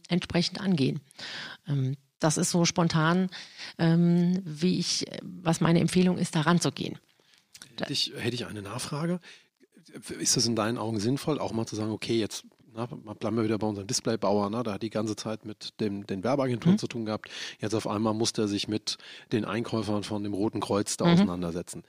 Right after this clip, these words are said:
Speaker 2: Macht das Sinn, dass der einfach auch mal so jemand fragt, „Wie wünschen Sie sich das oder wie hätten Sie das gerne? Wie können wir das so machen, dass Sie das gut finden?“ Macht so, so, so, so, so ein ganz direktes Befragen,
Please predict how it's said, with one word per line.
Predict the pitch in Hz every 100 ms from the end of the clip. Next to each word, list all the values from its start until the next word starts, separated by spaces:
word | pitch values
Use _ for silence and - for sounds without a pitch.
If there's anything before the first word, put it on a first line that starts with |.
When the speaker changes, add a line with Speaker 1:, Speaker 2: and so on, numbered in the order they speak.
| _ _ _
Speaker 2:
Macht | - -
das | 113 -
Sinn, | 110
dass | 113 98
der | 104 101
einfach | 98 92 107
auch | - 104
mal | 101
so | 95
jemand | 104 107 92 85
fragt, | - 82 113 - - -
„Wie | 98 82
wünschen | 82 104 135
Sie | 120 123
sich | 131 -
das | 185 160
oder | 95 87
wie | 87
hätten | - - 127
Sie | 120
das | 123 -
gerne? | 110 110 117 113 - - - -
Wie | 104
können | 120 110
wir | 107
das | 104 -
so | 113
machen, | 113 107 113
dass | 101
Sie | 117
das | 104 -
gut | 139 160
finden?“ | - 151 151 - -
Macht | 98 95 -
so, | 131 117
so, | 101 110 104
so, | 104 101
so, | 98 95
so | 107
ein |
ganz | 101 101 123
direktes | - 117 127 - 143 - - -
Befragen, | - 113 95 135 151 139